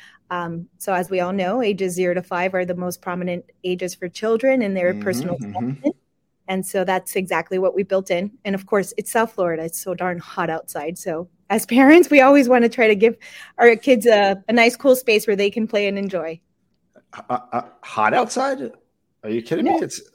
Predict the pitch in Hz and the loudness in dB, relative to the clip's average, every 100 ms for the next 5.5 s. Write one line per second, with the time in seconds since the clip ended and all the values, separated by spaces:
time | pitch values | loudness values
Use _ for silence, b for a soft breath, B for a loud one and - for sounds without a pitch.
0 | _ _ 226 - - - - _ _ _ | _ _ -16 -12 -12 -14 -18 _ _ _
1 | - - - 254 220 123 85 80 - _ | -18 -14 -6 -4 -2 -2 -4 -8 -14 _
2 | _ _ _ B B - 415 285 208 240 | _ _ _ B B 4 6 6 4 2
3 | - B B - 466 440 240 220 247 247 | -2 B B 0 4 6 6 4 0 2
4 | 247 247 320 320 330 330 302 359 262 262 | 4 4 4 2 2 0 2 4 6 4
5 | 320 339 339 208 226 | 4 0 0 0 -4